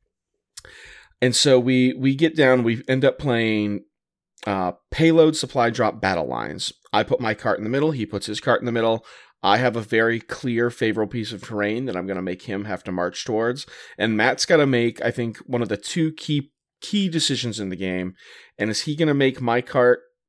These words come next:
like, two ships in the night? We're gonna drive past each other? Or are we gonna put it on the same side of the table and just play eight hundred points of skirmish?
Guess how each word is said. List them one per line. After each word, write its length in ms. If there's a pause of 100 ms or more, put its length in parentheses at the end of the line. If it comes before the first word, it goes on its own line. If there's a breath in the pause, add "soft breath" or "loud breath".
(280)
like, 220
two 140
ships 320
in 80
the 60
night? 280
We're 120
gonna 120
drive 220
past 280
each 120
other? 220 (680 loud breath)
Or 300
are 120
we 120
gonna 160
put 140
it 20
on 80
the 60
same 260
side 200
of 80
the 60
table 500
and 240
just 300
play 600
eight 140
hundred 180
points 200
of 80
skirmish? 480